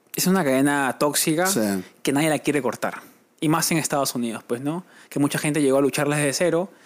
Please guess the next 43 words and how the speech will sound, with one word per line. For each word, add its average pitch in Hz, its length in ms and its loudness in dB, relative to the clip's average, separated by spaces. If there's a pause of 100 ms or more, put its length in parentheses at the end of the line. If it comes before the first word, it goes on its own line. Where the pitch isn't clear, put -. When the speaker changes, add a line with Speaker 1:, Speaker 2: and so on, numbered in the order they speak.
Speaker 1:
que - 80 -6
está 170 200 0
bien, 165 420 2
y 139 140 0
aplausos 143 400 0
para, 139 240 -2
y 143 140 -2
felicitaciones. 131 880 -2 (400)
Pero 151 140 2
no 175 100 2
todos 190 260 0
tenemos 160 200 0
que 160 60 -6
pasar 139 220 -4
lo 139 80 2
mismo. 131 300 0
Speaker 2:
Aparte, 190 180 2
todos 226 220 0
hicimos 127 280 0
esfuerzo. - 500 -4
Speaker 1:
Claro, 175 520 0
claro, 170 220 0
no 208 80 0
todos 285 200 2
tenemos 240 200 0
que 233 80 0
sufrir 190 260 0
para 202 140 0
llegar 156 160 2
a 147 40 -2
ciertos 165 280 -2
lugares. 123 360 -2
Speaker 2:
Totalmente. 104 540 -2
Speaker 1:
O 151 100 -2
sea, 170 300 0
Speaker 2:
Coincido. 123 400 0
Speaker 1:
y - 20 2
eso 190 140 0
es 214 60 4
lo 202 100 2
que 160 140 2
vamos 160 340 0
ahorita 147 640 0